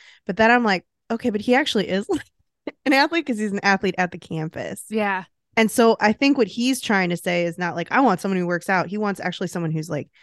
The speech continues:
Speaker 1: in the athletic program. Um, but I, uh, my immediate reaction was annoyance.
Speaker 2: Mm-hmm.
Speaker 1: Um, 'cause later on, uh, um, they asked him, like, if he was really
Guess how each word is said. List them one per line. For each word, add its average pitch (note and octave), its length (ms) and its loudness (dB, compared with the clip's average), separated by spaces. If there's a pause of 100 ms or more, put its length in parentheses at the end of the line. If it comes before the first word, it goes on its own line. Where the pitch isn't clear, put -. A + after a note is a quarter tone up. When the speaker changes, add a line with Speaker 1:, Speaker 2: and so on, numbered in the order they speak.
(160)
Speaker 1:
in A3+ 160 4
the G3+ 100 4
athletic G3 380 2
program. D3+ 560 -4 (540)
Um, F3 540 4 (160)
but G#3+ 120 6
I, G3+ 520 4
uh, F#3+ 60 -2
my F#3 260 2
immediate G3+ 600 2
reaction E3 440 -4
was D#3+ 160 -6
annoyance. A#2 640 -8 (260)
Speaker 2:
Mm-hmm. G#3 220 -4
Speaker 1:
Um, E3 440 0
'cause G#3 260 -6
later A3+ 360 6
on, E3 480 2 (680)
uh, F3 120 -6 (540)
um, E3 640 -2 (680)
they F#3 180 4
asked F3 280 0
him, E3 540 -6 (760)
like, E3+ 220 0
if - 460 -4 (920)
he G3 220 -2
was E3+ 280 -4
really D#3+ 600 -4